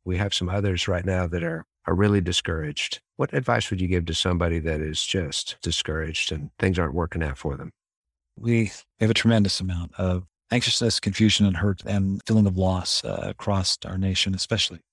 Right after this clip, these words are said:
Speaker 2: over the past year. And, and it's only exacerbated, uh, pre-existing situations where individuals have felt like that. And I will tell you, for me, first and foremost, uh, I, I do go back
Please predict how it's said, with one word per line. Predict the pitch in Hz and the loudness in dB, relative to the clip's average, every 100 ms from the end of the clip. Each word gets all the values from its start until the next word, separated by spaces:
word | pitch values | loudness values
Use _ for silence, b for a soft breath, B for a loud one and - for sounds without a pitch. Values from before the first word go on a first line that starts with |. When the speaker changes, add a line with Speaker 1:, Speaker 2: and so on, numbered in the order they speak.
| - | -4
Speaker 2:
over | 95 | -2
the | 92 | -2
past | 87 98 85 - | -2 -2 -2 -4
year. | 95 - - | -4 -12 -10
And, | 95 98 | -10 -8
and | 113 98 | -6 -6
it's | 95 - | -4 4
only | 113 110 | 6 6
exacerbated, | 98 92 92 101 107 101 90 90 87 | 6 2 2 0 -2 -4 -4 -6 -8
uh, | - - | -8 -6
pre-existing | - 104 - 104 - 98 90 _ - | -2 -2 0 -2 -2 -2 -4 _ -6
situations | 110 - 107 107 - 90 - | -4 2 2 2 -2 -6 -8
where | 98 | -6
individuals | 95 95 - - | -2 -2 -2 -6
have | - | -6
felt | - 92 | -6 -6
like | - - | -8 -12
that. | 95 90 - | -8 -6 -4
And | 95 | -4
I | 95 98 | -2 -4
will | 98 | -4
tell | - - 175 | -4 2 2
you, | 120 90 87 _ _ | 4 2 -2 _ _
for | 117 | -2
me, | 104 101 147 - _ | 0 0 -2 -6 _
first | - - | -6 -6
and | - | -6
foremost, | 104 101 101 107 - - - | -2 2 2 0 -4 -8 -8
uh, | 104 - - | -8 -8 -10
I, | 117 110 117 | -10 -10 -8
I | 104 | -6
do | 98 110 | 2 2
go | 107 101 | 2 -2
back | 101 98 | -2 -2